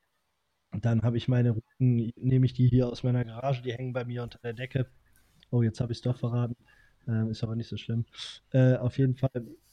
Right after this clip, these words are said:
<clears throat> auf jeden Fall, ähm, sind die immer zusammengebaut und, ähm,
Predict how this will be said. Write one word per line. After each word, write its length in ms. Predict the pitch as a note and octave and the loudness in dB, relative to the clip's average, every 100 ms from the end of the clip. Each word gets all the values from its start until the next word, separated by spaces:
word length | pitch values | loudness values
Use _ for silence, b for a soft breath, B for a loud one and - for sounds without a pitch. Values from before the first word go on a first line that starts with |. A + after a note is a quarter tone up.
| _ A#2 | _ -2
<clears throat> 260 | A#2+ - | -2 -2
auf 180 | B2+ - | -4 -2
jeden 180 | C3 B2+ | -2 -2
Fall, 440 | - B2 B2 A#2 A#2+ | 0 0 2 0 -2
ähm, 320 | A#2 A#2 A2+ _ B B B _ _ _ _ _ _ _ - - _ - - - | 0 0 -2 _ B B B _ _ _ _ _ _ _ -20 -20 _ -20 -12 2
sind 260 | A#2+ D#3 | 6 6
die 60 | D#3 | 6
immer 180 | D#3+ C#3+ | 0 0
zusammengebaut 920 | B2 A#2 C#3 C3+ A#2+ C3 - - - - | 2 2 4 4 4 0 -4 -10 -8 2
und, 400 | B2 A#2+ A2+ A#2+ | 4 4 4 0
ähm, 380 | A#2 A2+ A2 | 2 4 2